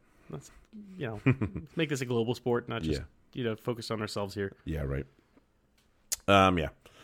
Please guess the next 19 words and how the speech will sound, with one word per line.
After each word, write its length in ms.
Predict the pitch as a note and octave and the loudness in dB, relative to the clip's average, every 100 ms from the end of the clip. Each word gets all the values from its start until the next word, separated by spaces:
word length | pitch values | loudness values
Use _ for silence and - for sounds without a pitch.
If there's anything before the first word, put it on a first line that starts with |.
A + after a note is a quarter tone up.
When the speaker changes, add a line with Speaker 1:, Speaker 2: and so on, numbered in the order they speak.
| - - | -20 -4
Speaker 2:
and 100 | - | 2
then 420 | F#2+ F#2 F#2 F2+ - | 6 8 8 4 2
Speaker 1:
As 140 | C3 | 0
you'll 80 | C3+ | 4
notice, 260 | B2+ A#2+ B2 | 4 2 0
I'm 140 | A#2 | 0
being 180 | A#2+ A2+ | 0 0
very 200 | A#2 A#2 | 0 0
nice 260 | C3+ C3+ C3+ | 0 0 -2
to 100 | A#2 | -4
the 60 | |
South 300 | G2+ G2+ - | -4 -4 -4
Africans 420 | G2+ F#2+ F#2+ F#2+ | -8 -8 -10 -8
right 140 | G2+ G#2 | -8 -6
now, 120 | G#2 | -4
or 100 | G2+ | -4
trying 340 | G2+ C#3 A#2+ G#2+ | 2 4 4 0
to 100 | G2 | -4
be, 240 | F#2+ F2+ | -6 -6